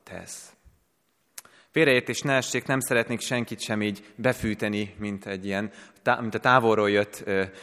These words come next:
prédikátor, aki eljön, és azt mondja, "Most Isten ébredést hoz, csak hinni kell, ragad meg, rángassuk le Isten jelenlétét, és akkor nagy dolgok lesznek."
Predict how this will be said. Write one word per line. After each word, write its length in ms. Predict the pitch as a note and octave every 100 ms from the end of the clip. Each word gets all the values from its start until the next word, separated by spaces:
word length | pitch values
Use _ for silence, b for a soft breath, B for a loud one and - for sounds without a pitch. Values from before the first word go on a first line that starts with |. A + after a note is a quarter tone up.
| B
prédikátor, 580 | B2+ A#2+ A#2 G#2+ G#2+ G#2
aki 260 | F2+ G#2
eljön, 320 | G2 C3 B2 G#2
és 140 | F#2
azt 180 | C3+ -
mondja, 300 | A#2+ G#2 G2+
"Most 300 | F#3+ D#3+ -
Isten 240 | F#3+ F3+
ébredést 440 | F3 D#3+ C#3+ C3+ -
hoz, 160 | C3
csak 180 | - -
hinni 300 | - F3 D3+
kell, 400 | C3 B2+ A2+ G2+ B -
ragad 380 | E3+ D#3+ C#3+
meg, 420 | C3+ A#2+ A2 - G2
rángassuk 540 | G#2 D3 C3+ A#2 - -
le 320 | C3 A#2 - B B B B
Isten 360 | C3 - A#2+
jelenlétét, 640 | B2+ C3 A#2 A2 G#2 G#2+ G#2+
és 160 | -
akkor 260 | G#2+ - A2
nagy 200 | D#3 C3+
dolgok 360 | C#3 B2 G#2+
lesznek." 540 | C3 B2 - G#2+ -